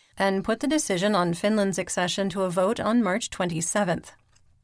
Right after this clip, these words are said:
Kocsis said the vote would be, quote, "unanimously in favor." Also, yesterday, Turkish President Recep Tayyip Erdogan said that his country is starting the process of ratifying the protocol on Finland's accession to nato,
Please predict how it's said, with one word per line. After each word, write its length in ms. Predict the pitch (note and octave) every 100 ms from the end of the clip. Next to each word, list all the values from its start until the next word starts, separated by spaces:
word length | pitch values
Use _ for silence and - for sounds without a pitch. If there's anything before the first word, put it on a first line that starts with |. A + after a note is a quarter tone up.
| _ _ -
Kocsis 480 | G#3 A3 F#3+ A#3 -
said 180 | F#3
the 100 | F3+
vote 280 | F3 F3+ F#3+
would 140 | F#3 F3
be, 160 | F#3
quote, 400 | F3 G#3+ G3 F#3+ - -
"unanimously 920 | G3+ G#3+ G#3+ B3 G#3 F3+ - E3+ G3
in 180 | F3 F#3+
favor." 420 | - G#3 F3 E3+ - _ _ _ _ _ _ _ _ _ _ _ -
Also, 420 | G3 G#3+ F#3+ G3
yesterday, 640 | A3 F3 E3+ G3 F#3 F3+ F#3 - - -
Turkish 420 | B3+ C4 A3 -
President 540 | G3 F#3 F#3 F#3+ A#3+
Recep 480 | - F#3+ F3+ - F3+
Tayyip 360 | - G3 F#3+ F3
Erdogan 600 | G3 G3+ G3+ F#3+ F#3 G#3 - - -
said 240 | - G3+
that 140 | F#3+ F3+
his 220 | A#3+ C4+
country 420 | B3 B3 B3 A#3
is 120 | G#3
starting 340 | - F#3 F#3 F#3
the 80 | F3
process 580 | F#3 F3 E3+ F#3+ G3
of 180 | G3 F3
ratifying 640 | E3+ F3+ G#3+ G#3+ G3+ F#3+
the 80 | G3
protocol 600 | E3+ F#3+ F#3 F3+ F#3+ F3+
on 240 | F3 F3 F3
Finland's 500 | - A#3 G#3 A3 G3
accession 520 | F#3+ - F3+ F#3+ F3
to 100 | F3+
nato, 460 | F#3 G#3 F#3+ G#3